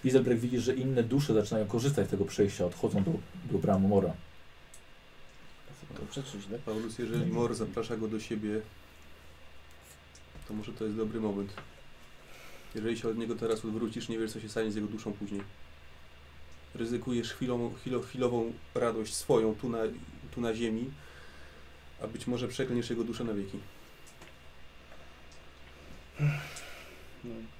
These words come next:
Speaker 3: Jeżeli teraz dostał powłokę, przechodząc przez przejście między naszą domeną a domeną demonów, być może jego dusza zostanie tam z portem wessana po śmierci, jeśli odwróci się od światła Mora.
Speaker 1: Ale Balduś może żyć. I może tęsknił za swoim ojcem.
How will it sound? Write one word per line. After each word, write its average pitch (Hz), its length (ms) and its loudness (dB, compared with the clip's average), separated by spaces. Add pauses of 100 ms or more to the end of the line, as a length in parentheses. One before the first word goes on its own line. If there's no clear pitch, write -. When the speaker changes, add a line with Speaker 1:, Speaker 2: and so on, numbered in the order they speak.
Speaker 3:
Jeżeli 113 280 4
teraz 127 260 6
dostał 120 280 2
powłokę, 120 500 2
przechodząc 117 460 0
przez - 160 -4
przejście 120 400 2
między 113 240 -2
naszą 113 320 0
domeną 113 380 0
a 107 40 0
domeną 113 360 2
demonów, 113 480 2 (800)
być 107 160 -4
może 120 200 2
jego 113 140 0
dusza 117 200 0
zostanie 110 220 0
tam 110 120 0
z - 40 -10
portem 110 300 -2
wessana 110 340 -2
po 107 140 -6
śmierci, 110 380 0
jeśli 113 240 0
odwróci 107 360 0
się 110 100 -4
od 101 80 -4
światła 101 240 -4
Mora. 98 200 -4 (1200)
Speaker 1:
Ale 160 140 2
Balduś 123 340 2 (420)
może 117 360 2
żyć. 117 280 4 (1800)
I 175 60 -2
może 117 420 2 (140)
tęsknił 135 340 4
za 101 100 6
swoim 107 340 2
ojcem. 98 380 2